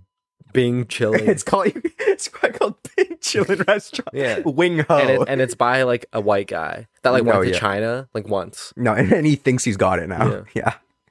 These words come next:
Speaker 1: There's a lot of Mormons in Utah. I wouldn't go there.
Speaker 2: Nope.
Speaker 1: I'm gonna start. Oh, okay. This one's
Speaker 2: Oh.
Speaker 1: gonna be, this, this one might be a little bit of a hot take.
Speaker 2: Jeez. Okay. Okay. I'm ready.
Speaker 1: 'Cause
Speaker 2: 'Cause I've had some hot takes, apparently,
Speaker 1: For
Speaker 2: so.
Speaker 1: me.
Speaker 2: Okay.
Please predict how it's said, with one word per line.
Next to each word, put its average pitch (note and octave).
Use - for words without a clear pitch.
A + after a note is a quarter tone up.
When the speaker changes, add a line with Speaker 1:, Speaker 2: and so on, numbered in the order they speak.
Speaker 1:
There's C3
a F3
lot F3+
of B2
Mormons G2+
in F#2+
Utah. F#2
I -
wouldn't G2
go D#2+
there. E2+
Speaker 2:
Nope. A2
Speaker 1:
I'm G#2+
gonna D3+
start. C#3
Oh, A#2+
okay. G#2
This G#2
one's C#3
Speaker 2:
Oh. -
Speaker 1:
gonna B2+
be, G2+
this, G#2+
this B2
one B2
might G#2+
be G2
a F#2
little F2+
bit E2+
of E2+
a E2
hot E2+
take. G2+
Speaker 2:
Jeez. F#2+
Okay. F#2
Okay. G2
I'm G#2+
ready. B2+
Speaker 1:
'Cause A2
Speaker 2:
'Cause -
I've C#3+
had A#2+
some G#2
hot F2+
takes, E2+
apparently, F2+
Speaker 1:
For D#3
Speaker 2:
so. C#3+
Speaker 1:
me. A2
Speaker 2:
Okay. A#2+